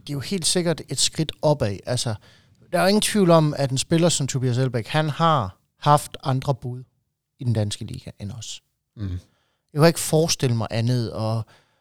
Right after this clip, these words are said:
Speaker 1: og med det stabile spil, han har leveret nede i, øh, Frischauf, der har der sikkert også været et hold i, på nippet til nedrykning, der har budt ind på ham. Og han vælger at vil vende hjem til Danmark, og han vælger Kolding, og det gør han jo om et for at få fuld spilletid.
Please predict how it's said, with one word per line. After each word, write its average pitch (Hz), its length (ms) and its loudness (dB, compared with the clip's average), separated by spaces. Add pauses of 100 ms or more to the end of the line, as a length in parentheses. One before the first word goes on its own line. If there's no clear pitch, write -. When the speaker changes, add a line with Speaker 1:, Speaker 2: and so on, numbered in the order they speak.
(220)
Speaker 1:
og 127 320 0
med 156 280 -4
det 175 200 4
stabile 180 440 2
spil, 170 280 2
han 151 160 4
har 131 60 4
leveret 135 300 2
nede 143 340 4
i, 117 80 2
øh, 113 200 0
Frischauf, 123 420 0
der 135 140 0
har 135 120 2
der 139 100 0
sikkert 160 280 0
også 143 220 2
været 147 380 4
et 120 120 -4
hold 151 320 4 (100)
i, 120 300 -4 (680)
på 156 120 0
nippet 160 420 6
til 139 120 0
nedrykning, 135 560 2
der 120 60 0
har 113 80 2
budt 131 200 -2
ind 120 140 2
på 107 80 -4
ham. 98 220 -4 (1400)
Og 135 200 2
han 170 200 2
vælger 139 640 4 (580)
at 135 180 2
vil 120 300 0
vende 123 160 0
hjem 139 160 0
til 120 120 -6
Danmark, 160 300 2
og 139 80 2
han 151 140 0
vælger 160 240 2
Kolding, 147 380 2
og 127 60 0
det 139 100 -2
gør 175 120 4
han 160 140 2
jo 117 240 0
om 139 280 -2
et 190 300 4
for 147 140 6
at 127 80 2
få 131 80 -4
fuld 127 180 2
spilletid. 110 400 -4